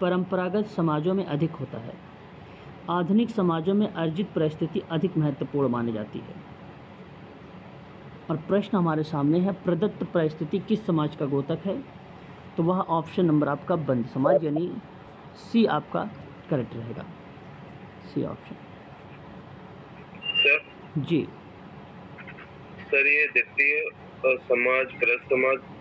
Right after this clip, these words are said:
Speaker 2: के बारे में सर बता दीजिए थोड़ा।
Speaker 1: देखिए, प्रदत्त, अ, यहाँ पे अगर हम बात करें, इसके संबंध में प्रदत्त परिस्थितियों की तुलना पर बात की गई है कि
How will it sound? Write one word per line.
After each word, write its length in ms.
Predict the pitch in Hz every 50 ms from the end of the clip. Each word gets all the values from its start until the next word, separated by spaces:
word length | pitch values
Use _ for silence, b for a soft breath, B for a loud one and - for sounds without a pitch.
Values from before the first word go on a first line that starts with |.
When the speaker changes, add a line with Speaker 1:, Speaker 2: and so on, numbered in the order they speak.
| - - - -
Speaker 2:
के 120 | - 127 131
बारे 220 | 123 117 117 123
में 80 | 131 131
सर 180 | - 131 123
बता 220 | 113 107 - 107 104
दीजिए 300 | - 98 95 90 101 98
थोड़ा। 280 | - - - 92 - - - - - - - - - - - - - - - - - - - - - - - - - - - - - - - 190
Speaker 1:
देखिए, 360 | 220 220 - 262 233 202 151
प्रदत्त, 720 | 131 - - - - 185 185 175 208 226 214 214 - 233
अ, 280 | 226 233 220 - 180
यहाँ 360 | 180 175 170 175 165 175 196 190
पे 120 | - 196
अगर 100 | 175 185
हम 120 | 185 180
बात 220 | 156 151 165 170 - -
करें, 280 | 170 127 117 117 - - - - - - - - - - - - - - - - - - - - - - - -
इसके 220 | 180 - - 214
संबंध 440 | 185 - 202 180 180 175 185 196 196
में 380 | 196 196 170 165 170 208 233 208
प्रदत्त 560 | 180 - - 196 185 175 175 208 196 - -
परिस्थितियों 640 | 175 - 190 170 165 165 - - 156 160 190 196 196
की 120 | 190 208
तुलना 340 | 185 - 180 170 170 175 175
पर 260 | 156 - 131 131 - - - - - - - - - - - - - - - - - - - - - - - - - - - 170
बात 300 | 170 180 185 208 202 - -
की 120 | 220 220 208
गई 180 | 214 214 214
है 180 | 185 190 208 214
कि 400 | 208 214 226 226 226 226 208